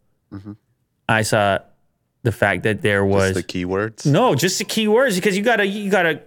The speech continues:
Speaker 2: cut through it, you know? Signal to noise ratio.
Speaker 1: Oh,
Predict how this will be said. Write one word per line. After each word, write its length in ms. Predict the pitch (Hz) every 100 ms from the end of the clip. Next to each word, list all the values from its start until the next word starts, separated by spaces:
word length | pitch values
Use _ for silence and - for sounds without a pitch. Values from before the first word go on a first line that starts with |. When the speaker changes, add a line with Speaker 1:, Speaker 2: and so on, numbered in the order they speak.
| -
Speaker 2:
cut 280 | 196 -
through 240 | - 226 214
it, 160 | -
you 160 | - 117
know? 280 | 110 110 127 _ _ _ _ _ _ _ _ _ _ _ _ - - - _
Signal 440 | - - 175 165 127
to 120 | 127
noise 320 | 120 127 113
ratio. 580 | 113 123 - 107 - - _ _ _
Speaker 1:
Oh, 240 | - 127